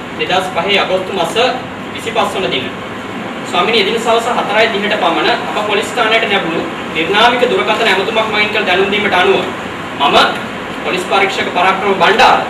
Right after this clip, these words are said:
සහ කාන්තා පොලිස් නිලධාරී නුශාන්ති කන්නංගර යන නිලධාරීන් සමග අදාළ ස්ථානයට යනවා වුණා. එෙහිදී එම ස්ථානයේදී මරණකරුගේ මෘතදේහ හමු වූ අතර අදාළ මෘත ශරීරයේ සිට මීටර් නවයමාරක් පමණ දුරින්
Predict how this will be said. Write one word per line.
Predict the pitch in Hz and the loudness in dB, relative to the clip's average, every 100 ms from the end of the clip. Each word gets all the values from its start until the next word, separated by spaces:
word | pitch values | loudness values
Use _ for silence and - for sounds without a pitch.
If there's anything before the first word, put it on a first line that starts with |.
| - | -6
සහ | - 220 220 233 - - - - - | -2 2 4 4 2 -4 -6 -6 0
කාන්තා | 170 190 220 | 2 4 4
පොලිස් | 196 196 190 | 4 2 2
නිලධාරී | 190 190 185 196 | 2 4 4 4
නුශාන්ති | 180 214 208 - | 2 0 0 0
කන්නංගර | 185 196 220 175 165 - - - - | 2 4 4 4 2 0 -4 -4 -2
යන | - - 196 - - | 2 2 4 4 6
නිලධාරීන් | - 175 185 208 208 | 4 6 6 6 4
සමග | - 214 220 185 - | 2 2 4 4 2
අදාළ | - - 196 | 0 2 2
ස්ථානයට | 196 - 196 190 | 2 2 2 4
යනවා | 180 170 160 | 2 4 4
වුණා. | 160 170 - - - - - - - - - - - - - - | 4 0 0 -4 -6 -6 -6 -6 -6 -6 -6 -6 -6 -6 -8 0
එෙහිදී | - - - - - | 2 4 4 2 0
එම | 165 196 | 0 2
ස්ථානයේදී | 202 - 233 254 262 170 165 | 2 4 6 8 6 4 2
මරණකරුගේ | - 165 208 233 220 220 | 0 0 2 2 4 4
මෘතදේහ | 196 185 208 220 | 2 2 2 2
හමු | 214 190 | 4 6
වූ | 196 | 6
අතර | 185 - - - - - - | 6 6 6 6 2 -6 -6
අදාළ | - - 226 | 2 6 6
මෘත | 233 202 | 4 0
ශරීරයේ | 220 214 214 214 | 2 4 4 2
සිට | 220 208 175 - | 2 2 2 0
මීටර් | 160 170 | 0 0
නවයමාරක් | 190 170 214 208 220 226 220 | 2 4 4 6 6 6 6
පමණ | 220 214 | 2 2
දුරින් | 180 170 | 0 0